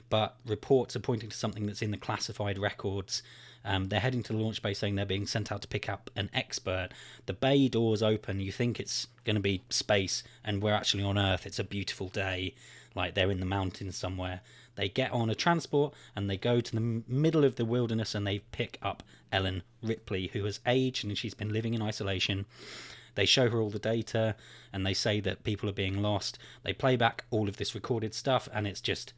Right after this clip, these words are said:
people being gruesomely taken out by giant hordes of aliens. Uh, the U S M M C have managed to track an object moving past these systems, jettisoning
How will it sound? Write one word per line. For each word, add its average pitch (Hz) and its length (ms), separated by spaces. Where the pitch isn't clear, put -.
people 107 280
being 98 400
gruesomely 98 880
taken 101 360
out 92 240
by 92 300
giant 98 500
hordes 104 380
of 95 60
aliens. 92 520
Uh, 95 180
the 107 120
U 131 160
S - 120
M 120 80
M 117 120
C 120 260
have 120 160
managed 117 280
to 113 60
track - 480
an 107 180
object 123 420
moving 113 320
past - 400
these 107 180
systems, - 420
jettisoning 104 920